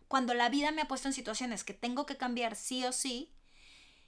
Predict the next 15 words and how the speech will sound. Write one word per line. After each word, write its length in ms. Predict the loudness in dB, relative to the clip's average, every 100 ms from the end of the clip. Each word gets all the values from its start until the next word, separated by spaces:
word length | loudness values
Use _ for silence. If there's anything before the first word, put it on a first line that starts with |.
| _ _ _ 6
y 100 | 8
me 180 | 10 8
ha 40 |
dado 220 | 4 2
mucho 420 | 2 2 0 -2
miedo 240 | 0 0 0
el 120 | 0
cambio. 300 | 2 2 0
Y 40 | 4
claro, 280 | 6 6
una 240 | 4 4 4
vez 160 | 4
que 140 | 2 0
decido 360 | 0 0 4
hacerlo, 640 | 4 4 2 4 2 0